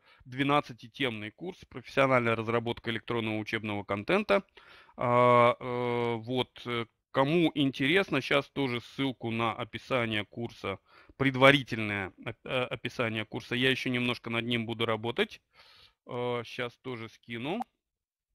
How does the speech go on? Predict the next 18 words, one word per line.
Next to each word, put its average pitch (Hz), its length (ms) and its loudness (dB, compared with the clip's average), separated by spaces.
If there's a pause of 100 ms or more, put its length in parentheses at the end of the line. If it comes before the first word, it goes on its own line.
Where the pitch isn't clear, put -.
(3500)
Э, 117 600 -12 (340)
посмотрите, 151 720 -14
это 135 240 -10
мой 127 200 -6
любимый 117 480 -8
курс, 220 240 -10 (140)
и 127 120 -14
я 127 260 -10
его, 135 460 -8 (600)
э, 117 180 -12
веду 110 260 -10
каждый 113 360 -12
год. 98 240 -16 (680)
А, 117 280 -6
вот 120 200 -12
так 110 220 -4
вот. 107 140 -12 (840)
М, 135 1000 -4